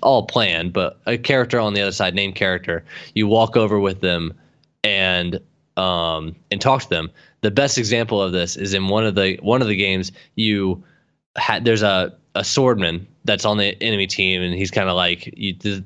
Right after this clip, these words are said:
th-, they start the mission, he's like, "Eh, I'm not a big fan of this group or whatever, I'm just a mercenary."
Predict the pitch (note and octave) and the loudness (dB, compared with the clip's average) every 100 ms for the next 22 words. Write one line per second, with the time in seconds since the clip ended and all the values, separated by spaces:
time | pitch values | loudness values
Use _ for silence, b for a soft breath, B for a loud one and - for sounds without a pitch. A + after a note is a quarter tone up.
0 | - G#2 A2+ G2+ - B2+ A#2 G#2 G2+ G2 | -6 -2 0 0 2 0 0 -2 0 -2
1 | G2+ F#2+ F#2 F2+ E2+ - C#3+ C3+ B2+ A#2+ | -2 -2 -2 -2 -4 -2 -2 0 0 0
2 | A2 G2 G#2+ G2+ F2+ - G#2+ F#2+ G2+ F#2+ | -2 -2 0 -2 -4 -2 -2 0 0 0
3 | F2 F2 - F#2 F2 F2 E2+ F2 F2 F2 | -2 -6 -4 -4 -2 -4 -2 0 0 -2
4 | F2 E2 E2+ F2+ E2+ F2 E2+ | -2 -4 0 0 0 -2 -2